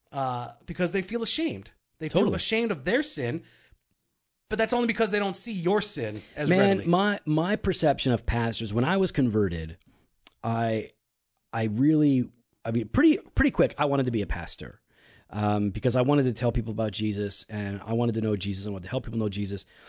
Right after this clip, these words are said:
Speaker 2: But I was told by a few people that my past was too messed up and I couldn't be a pastor. And that really stuck with me. And so I went to trade school. I started doing something else and didn't, didn't even look at, at applying to Moody.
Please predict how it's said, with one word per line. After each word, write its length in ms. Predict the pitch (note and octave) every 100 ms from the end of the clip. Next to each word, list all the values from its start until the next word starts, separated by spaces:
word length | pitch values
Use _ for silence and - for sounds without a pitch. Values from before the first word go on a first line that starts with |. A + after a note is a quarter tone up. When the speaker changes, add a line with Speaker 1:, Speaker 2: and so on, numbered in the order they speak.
| - -
Speaker 2:
But 100 | E3+
I 60 |
was 100 | B3
told 240 | - A#3 F#3+
by 80 |
a 60 | C#3
few 180 | - C3+
people 320 | F3+ - A2+
that 140 | A2+
my 100 | A#2
past 400 | A2+ - C3+ B2
was 100 | A2+
too 140 | - B2+
messed 300 | A#2 G2+ -
up 120 | E2+
and 80 | F2
I 40 |
couldn't 260 | E2 F#2 F#2+
be 80 | E2
a 60 |
pastor. 500 | - E2+ - - A1 - - - -
And 140 | - C#3
that 140 | B3+
really 240 | E3+ D#3 C3
stuck 320 | - A3+ D3
with 120 | A#2
me. 140 | A2+
And 180 | G#2+ C3
so 240 | - C#3 C3
I 180 | B2+
went 200 | A#2 B2+
to 60 | B2
trade 320 | - F3+ D#3+
school. 400 | - D#3+ D3+ D3
I 20 |
started 220 | B2+ B2+ A#2
doing 160 | A2+
something 240 | - A#2+ C3+
else 320 | C#3+ C3+ A#2
and 80 | G2+ - - -
didn't, 280 | C#3+ C#3 B2
didn't 260 | C3+ B2
even 180 | A#2 G#2+ F#2+
look 260 | A#2 C#3+
at, 140 | C3 -
at 200 | A#2 A2+
applying 240 | A2 - A#2+
to 80 | A#2
Moody. 300 | C#3+ C#3